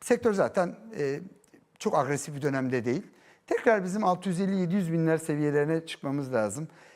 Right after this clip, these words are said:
E, yalnız yaşayan nüfus da çok arttı. Zaten erişim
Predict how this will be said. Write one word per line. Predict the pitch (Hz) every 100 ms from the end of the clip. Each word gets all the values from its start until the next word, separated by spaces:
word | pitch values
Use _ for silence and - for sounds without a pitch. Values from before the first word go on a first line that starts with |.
| _ 139
E, |
yalnız | 131 165 233 190
yaşayan | 175 160 190 175
nüfus | 147 180 -
da | 127
çok | 131 -
arttı. | 107 - 113 - _ _ - _
Zaten | 127 151 262 247
erişim | 202 170 165 185 180